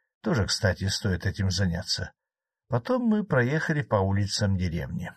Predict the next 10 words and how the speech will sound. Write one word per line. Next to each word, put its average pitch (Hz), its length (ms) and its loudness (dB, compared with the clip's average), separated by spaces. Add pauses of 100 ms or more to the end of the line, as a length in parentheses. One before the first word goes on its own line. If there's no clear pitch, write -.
(1300)
А 127 160 4
у 147 100 0
вас 165 280 2
и 156 60 2
впрямь 139 640 0 (100)
везде 117 340 2
фонари, — 113 640 4 (160)
задумчиво 110 600 2
протянула 104 520 4
Алевтина. — 98 580 2